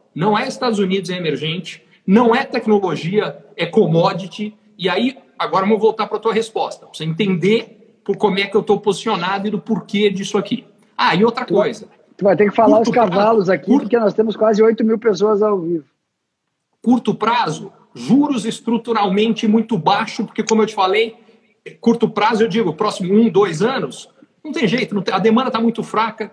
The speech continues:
Speaker 1: O que que significa? Então, como é que está em bolsa, especificamente, o que que eu tô olhando? O que que eu tenho posicionado? É,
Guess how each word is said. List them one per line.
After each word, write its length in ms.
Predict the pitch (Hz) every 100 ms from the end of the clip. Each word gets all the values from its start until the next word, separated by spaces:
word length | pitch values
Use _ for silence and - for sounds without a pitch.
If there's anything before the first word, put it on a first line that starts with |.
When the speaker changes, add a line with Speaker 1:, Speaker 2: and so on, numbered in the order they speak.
| -
Speaker 1:
O 40 |
que 120 | -
que 60 | 247
significa? 540 | 254 240 226 - - 240
Então, 140 | 214
como 180 | 233 233
é 60 |
que 200 | 240 233 - _ _ _ -
está 460 | - - 226 - - - _ _
em 140 | 185 220
bolsa, 460 | 170 247 220 -
especificamente, 720 | 123 - 147 165 160 180 214 185
o 40 |
que 120 | 214
que 60 | 226
eu 80 | 226
tô 100 | 214
olhando? 420 | 151 120 104 - _ _ -
O 60 |
que 140 | - 180
que 100 | 214
eu 80 | 165
tenho 260 | 220 214
posicionado? 920 | - - - - 180 - 190 156 113 - _ _ _ _ _ _ -
É, 600 | 196 220 226 226 226